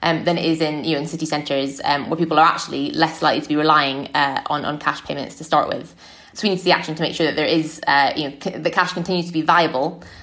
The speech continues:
Um, but that also matters, um, for small businesses, um, who are facing, uh, high charges to process cash. Some of them are deciding it's not worthwhile, you know, to accept cash payments because they're a smaller and smaller portion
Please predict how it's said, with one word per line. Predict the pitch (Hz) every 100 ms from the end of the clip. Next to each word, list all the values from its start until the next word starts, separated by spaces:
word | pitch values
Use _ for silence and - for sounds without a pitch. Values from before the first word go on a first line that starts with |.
| -
Um, | 170 160 156 -
but | -
that | 190
also | - 220 175
matters, | 165 170 160 151 - -
um, | 143 139 139
for | 185
small | 180 156 156
businesses, | 240 233 220 208 - - -
um, | 165 151
who | - 170
are | 170
facing, | 165 160 165 151 156 -
uh, | 151 143 139
high | - 165 156
charges | 160 175 170 175 170
to | -
process | - 185 185 180
cash. | 190 185 - -
Some | - 175
of |
them | 165
are | 156
deciding | 156 160 151
it's | 120
not | 156 170
worthwhile, | 156 151 165 180 180 170 165
you | 160
know, | 147
to | -
accept | - - - -
cash | 147 -
payments | 165 165 160 156
because | 160 160 151
they're | 147
a | 143
smaller | 160 165 156
and | 151
smaller | 151 151 147
portion | 143 226 180 160 160